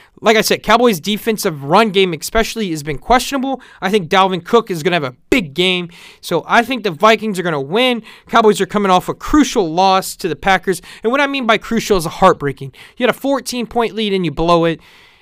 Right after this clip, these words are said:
'Cause to the Packers, who aren't that good. So give me the Vikings to beat the Cowboys. I'll take,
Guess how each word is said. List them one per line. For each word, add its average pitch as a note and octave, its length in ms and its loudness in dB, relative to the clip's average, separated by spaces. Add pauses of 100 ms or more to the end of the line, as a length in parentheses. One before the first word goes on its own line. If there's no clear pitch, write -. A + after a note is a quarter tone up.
(180)
'Cause G#3+ 160 4
to - 220 -2
the A#3+ 80 0
Packers, C4+ 540 0
who B3 120 2
aren't B3 280 4
that G#3 160 0 (180)
good. C#3+ 280 -2 (280)
So - 160 0
give B3 320 -2
me C4 380 -4 (180)
the F3+ 80 -6
Vikings A3 480 2
to F#3+ 100 -4
beat F3+ 300 -4
the - 80 -16
Cowboys. B3 800 2 (400)
I'll B3 100 6
take, D4+ 300 0